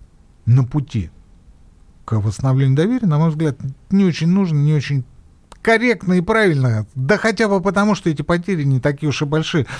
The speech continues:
А, по предварительным прикидкам, а, введение подобного, а, необлагаемого минимума, м, а, будет стоить федеральному бюджету и региональным бюджетам, ну, давайте так, консолидированному бюджету, уж извините за умную фразу после праздников,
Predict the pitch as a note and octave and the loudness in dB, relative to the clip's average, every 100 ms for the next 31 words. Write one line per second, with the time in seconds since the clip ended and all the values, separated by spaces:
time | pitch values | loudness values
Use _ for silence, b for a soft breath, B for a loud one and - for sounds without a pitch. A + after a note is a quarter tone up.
0 | B C#3 B B2+ C3 B2+ A#2+ - F3 D#3 | B -16 B 2 2 2 2 2 0 2
1 | E3+ E3 F3+ F3 E3 D#3+ E3+ E3+ G#3+ - | 0 2 0 0 0 0 0 -2 -6 -4
2 | C3 A#2+ B B B B A#2 A2 A#2 E3 | 0 0 B B B B 0 2 4 4
3 | D3+ E3+ A2+ F#2+ A#2 A#2 A2 G2 G2+ G2 | 4 2 2 -2 -2 -2 -2 -2 -2 0
4 | F#2 B B B - G2+ G#2 G2+ G2+ A2 | -2 B B B -8 -2 0 2 2 2
5 | B2 A#2+ C3 C#3 B2 A2+ A#2 C3+ E3+ F3 | 2 0 0 0 2 2 2 2 2 2
6 | C3 A2+ G#2 F#2 B B B B - A#2 | 2 2 0 -2 B B B B -10 -2
7 | A2 G#2+ G#2 G2+ G2 G2 F#2+ F#2+ F#2+ F#2 | 0 2 0 0 0 0 0 -2 -2 -4
8 | G2 C#3 B2 - - C3 A#2 B2 A#2+ B2 | -2 -2 -2 -4 -2 0 0 -4 -4 0
9 | A#2+ A2+ G#2+ B2+ D3+ E3 C3+ A#2+ C3+ B2+ | 2 0 0 -2 -2 -2 0 2 2 2
10 | D3 C3+ A2 F2 F#2 C3 - - A#3 D4 | 2 2 -2 -4 -6 -8 -8 -4 -2 -2
11 | D4 C4 D4 C#4 A3+ A3+ F#3+ - E3 B2+ | -4 -2 0 0 -4 -4 -4 -2 -4 0
12 | D#3 D3 C3+ C#3 B2 A#2 A2+ G#2+ A#2 G#2 | 2 2 2 2 2 0 0 0 -2 2
13 | D3 - A#2 F#2+ - A2 A2 G#2 B2 - | 0 0 -4 -6 -4 -2 0 2 0 0
14 | G2 A2+ A2 G#2 G2+ A#2+ B2 A2 G#2 G2 | -2 0 0 0 0 0 -2 -2 -4 -6
15 | G2+ F#2+ F#2 E2 - | -6 -4 -4 -6 -10